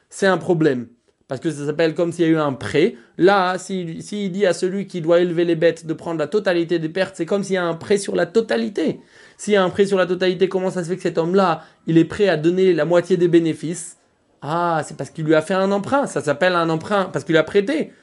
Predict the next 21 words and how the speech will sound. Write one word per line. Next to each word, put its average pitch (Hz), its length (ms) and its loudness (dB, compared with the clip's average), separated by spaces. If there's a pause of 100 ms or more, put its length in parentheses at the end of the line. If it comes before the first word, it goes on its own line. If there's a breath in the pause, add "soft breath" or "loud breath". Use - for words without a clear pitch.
(140 loud breath)
Ça - 160 -6
s'appelle 135 320 -2
un 151 120 2
emprunt 151 320 -2
avec 151 240 2
intérêt 147 580 2 (100)
et 151 80 0
c'est 151 220 -6
interdit. 143 400 -2
Donc, 160 260 -2
on 190 40 2
n'a 202 140 4
pas 233 140 0
le 233 60 2
droit 208 200 2
de 190 80 2
recevoir 175 440 -2
quelque 165 240 -4
chose 165 240 -2
comme 156 180 -4
ça 156 300 2